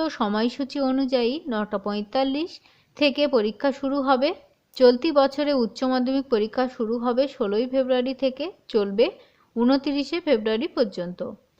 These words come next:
এই বিষয়ে শিক্ষানুরাগী ঐক্য মঞ্চের সাধারণ সম্পাদক কিঙ্কর অধিকারী বলেন, উচ্চ মাধ্যমিক পরীক্ষার সময় পরিবর্তনের বাস্তব কোনো কারণ রয়েছে বলে জানা নেই। দুপুর বারোটা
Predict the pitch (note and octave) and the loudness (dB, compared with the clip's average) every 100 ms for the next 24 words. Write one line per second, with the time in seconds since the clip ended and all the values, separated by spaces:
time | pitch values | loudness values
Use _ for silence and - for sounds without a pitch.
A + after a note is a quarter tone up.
0 | _ _ _ - C4+ F4 G4 D4 C#4+ D#4+ | _ _ _ 2 4 6 4 2 0 4
1 | D4 C#4 G4 - - D#4 - D4 D#4 D#4 | 6 6 4 -6 -4 -4 -4 -2 0 0
2 | D4 A#3 G#3+ B3+ - G#3+ A3+ D4 C4+ C4 | 2 2 2 -2 0 0 0 0 2 2
3 | B3+ C4+ - G#3 A3 C4 B3+ B3 A#3 B3+ | 0 -4 -2 -2 0 -2 -2 -2 0 0
4 | B3 C4 - _ _ _ - C4+ C4 D4 | 0 -2 -2 _ _ _ 0 2 2 2
5 | C#4+ A#3 G#3+ A3 A#3 A#3 F3+ F#3 A3+ D#4+ | 4 4 2 0 0 2 0 0 -4 -6
6 | - _ A#3+ B3+ - F4 D#4 D4+ C4+ D#4 | -14 _ -2 -2 -2 -2 0 0 0 -2
7 | D4+ - G3 G#3+ - B3+ B3+ - G3+ A3+ | -2 0 0 -2 -2 -4 -4 -4 -2 -2
8 | B3+ A#3 G#3 A3+ A#3 A#3+ A#3 C4+ C#4 _ | 0 0 0 -2 -2 -2 -2 -2 -6 _
9 | _ G3+ G#3 G#3+ A3 - D4+ D4+ - C#4 | _ 0 4 4 4 -2 -2 -4 0 2
10 | D4 D#4+ D#4+ A3 G3 A#3 C4+ - _ _ | 2 0 0 2 2 0 -2 -8 _ _
11 | - A3+ G#3+ G#3+ G#3+ D4 C4 C#4 F#4+ A#3+ | -8 0 2 0 -2 0 2 0 0 0
12 | G3+ G3 F3+ E3 - _ _ _ _ _ | 0 -4 -6 -10 -14 _ _ _ _ _
13 | _ _ A#3+ C#4 C#4 E4+ E4 A#3 G3+ G#3 | _ _ 0 0 2 2 2 4 4 2
14 | G#3+ C4+ | 2 2